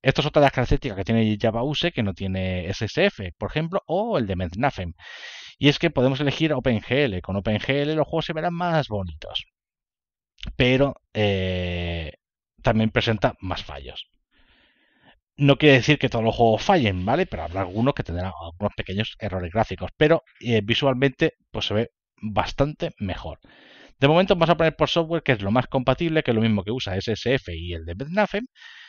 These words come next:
y que, bueno, que está bien. Bilinear filtering, lo mismo. El único filtro que tenemos disponible es el bilinear, que lo hace un poquito borroso y elimina algo de los píxeles. Estirar la ventana,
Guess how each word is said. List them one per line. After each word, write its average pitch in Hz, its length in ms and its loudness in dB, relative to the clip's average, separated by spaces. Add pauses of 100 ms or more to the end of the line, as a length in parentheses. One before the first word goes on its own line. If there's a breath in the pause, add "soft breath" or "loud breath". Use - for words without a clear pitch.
(560 loud breath)
y 147 140 2
que, 107 100 -4
bueno, 82 220 -6 (140)
que - 80 -8
está - 200 -4
bien. 67 300 -8 (320)
Bilinear 123 460 4
filtering, 101 460 0
lo 92 100 -4
mismo. 95 400 0 (280 loud breath)
El 104 140 -4
único 113 220 0
filtro 120 280 0
que 104 80 4
tenemos 110 240 4
disponible 123 440 0
es 120 180 -6
el 101 100 -4
bilinear, 123 500 0
que 117 100 -6
lo 110 40 -2
hace 104 120 -2
un 95 80 -4
poquito 104 260 -4
borroso 190 360 -2
y 240 60 -4
elimina 240 440 0
algo 95 160 -2
de 85 180 -2
los 85 200 -8 (120)
píxeles. - 560 -12 (1200 soft breath)
Estirar 110 400 4
la 107 60 6
ventana, 208 760 2